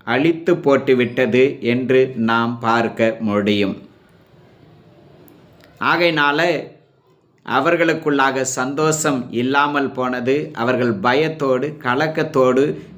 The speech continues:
வேதனையோடு, கண்ணீரோடு கூட காணப்பட்டார்கள்.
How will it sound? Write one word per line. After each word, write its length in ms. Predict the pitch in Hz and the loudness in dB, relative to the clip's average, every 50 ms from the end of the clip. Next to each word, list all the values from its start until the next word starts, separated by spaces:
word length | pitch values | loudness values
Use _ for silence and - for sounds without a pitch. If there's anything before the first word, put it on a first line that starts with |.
| - | -2
வேதனையோடு, 800 | 92 120 135 147 160 156 156 151 143 139 135 127 123 120 123 135 139 - | 0 2 2 2 2 2 2 0 2 2 2 2 2 2 -2 -2 -4 -6
கண்ணீரோடு 800 | - - 120 117 127 147 165 175 175 156 147 139 135 131 127 123 | -4 -2 -2 -2 0 -2 -2 -2 0 2 2 2 4 2 0 -2
கூட 240 | - 120 127 131 143 | -2 -4 -4 -4 -4
காணப்பட்டார்கள். 1080 | 143 - 123 117 117 120 120 110 - - 107 92 - - 101 98 87 82 95 95 82 | -2 0 0 2 2 2 0 -2 -2 -4 -4 -4 -2 -2 -2 -2 -2 -2 -4 -4 -4